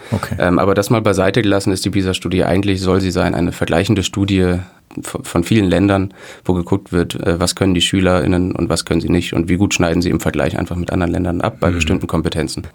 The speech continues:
Speaker 2: Und da kamen teilweise so Sachen raus, wie dass fast zehn Prozent der deutschen Schülerinnen und Schülern, äh, die unterste von insgesamt fünf Kompetenzstufen bei der Lösung von Aufgaben nicht,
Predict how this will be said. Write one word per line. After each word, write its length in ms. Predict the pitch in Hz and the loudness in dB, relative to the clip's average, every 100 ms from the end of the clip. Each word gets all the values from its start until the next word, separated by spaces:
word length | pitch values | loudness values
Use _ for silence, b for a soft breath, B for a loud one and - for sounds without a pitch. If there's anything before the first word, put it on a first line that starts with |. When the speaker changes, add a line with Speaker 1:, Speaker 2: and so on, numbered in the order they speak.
| - | -2
Speaker 2:
Und 120 | 98 | 0
da 80 | 98 | 0
kamen 380 | - 120 117 - | 2 2 2 0
teilweise 400 | 104 110 104 101 | 0 2 2 0
so 140 | 92 | 0
Sachen 240 | 92 90 | 0 0
raus, 300 | 90 87 87 - | 2 0 0 -2
wie 100 | 85 | -2
dass 300 | 80 - - | -2 -4 -6
fast 280 | 107 101 | -4 -2
zehn 180 | - 104 | 0 0
Prozent 400 | 107 98 92 90 | 0 -2 0 0
der 60 | 90 | 2
deutschen 300 | 90 90 95 | 2 2 0
Schülerinnen 400 | - 92 90 85 | 0 0 2 2
und 100 | 85 | 2
Schülern, 520 | 85 87 90 - - | 0 0 0 -4 -6
äh, 400 | - 85 85 98 - | -4 -2 -2 -6 -4
die 100 | 98 | 0
unterste 540 | 110 127 110 95 - 87 | 2 4 2 0 0 0
von 180 | - | 0
insgesamt 480 | - - 92 82 85 | 0 0 0 0 0
fünf 380 | - 117 - - | 0 0 -2 -6
Kompetenzstufen 840 | - 87 87 87 85 - - - 87 B B B B | -4 -2 0 0 0 -2 -4 -4 -6 B B B B
bei 80 | |
der 140 | 90 85 | 0 2
Lösung 340 | 90 98 90 | 4 4 2
von 140 | - 85 | 2 0
Aufgaben 420 | 80 - 82 82 | 0 -2 -2 0
nicht, 380 | 92 - - | 0 -2 -8